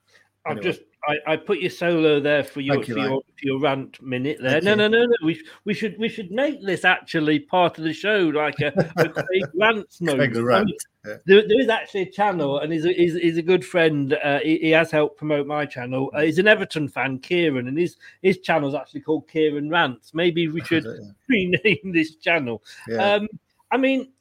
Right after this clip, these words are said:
Speaker 1: it is, uh, yeah. I mean, there's nothing wrong at the moment. Every two, every four years, it's the World Cup. Every four years, it's the,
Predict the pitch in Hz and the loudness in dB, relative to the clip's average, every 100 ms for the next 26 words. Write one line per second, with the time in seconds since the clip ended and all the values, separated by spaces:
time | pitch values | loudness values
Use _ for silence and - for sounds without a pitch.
0 | _ _ 233 226 269 175 185 190 135 - | _ _ 0 2 2 0 0 2 2 2
1 | 180 202 196 190 220 233 208 190 180 160 | 0 0 0 -2 -2 -4 -2 -2 -2 -4
2 | 165 160 165 170 226 196 208 - 190 226 | -2 0 0 0 0 0 -4 -4 -2 0
3 | 220 208 196 180 165 160 139 147 160 147 | -2 -4 0 0 2 -2 -2 -6 -6 -2
4 | 147 139 139 175 160 - _ _ _ 220 | -2 -2 -4 -2 -2 -4 _ _ _ 0
5 | 196 180 - 180 165 147 151 147 135 139 | 0 -2 -4 -2 -2 0 -2 -2 -4 -8
6 | - - 135 135 | -10 -6 -4 -4